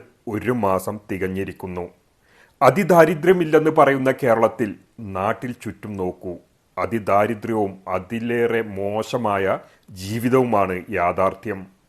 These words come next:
വീടില്ലാതെ, ഒരു തുണ്ട് സ്ഥലം പോലും സ്വന്തമില്ലാതെ കൊടും ദുരിതത്തിൽ കഴിയുന്ന ആയിരങ്ങൾ ഇന്നും ഏത് ലിസ്റ്റിലും ഉൾപ്പെടാത്തവരുണ്ട്. ഇവരെ കാണാതെ, ഇവരുടെ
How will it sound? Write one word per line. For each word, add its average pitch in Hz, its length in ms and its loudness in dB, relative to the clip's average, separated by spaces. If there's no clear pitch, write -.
വീടില്ലാതെ, 175 840 8
ഒരു 151 140 4
തുണ്ട് 151 300 0
സ്ഥലം 135 400 0
പോലും 143 400 2
സ്വന്തമില്ലാതെ 110 840 0
കൊടും 117 420 -4
ദുരിതത്തിൽ 117 580 -2
കഴിയുന്ന 92 420 -4
ആയിരങ്ങൾ 101 720 -4
ഇന്നും 90 420 -12
ഏത് 107 400 -4
ലിസ്റ്റിലും 98 720 -8
ഉൾപ്പെടാത്തവരുണ്ട്. 87 1300 -12
ഇവരെ 185 440 6
കാണാതെ, 156 560 6
ഇവരുടെ 139 300 2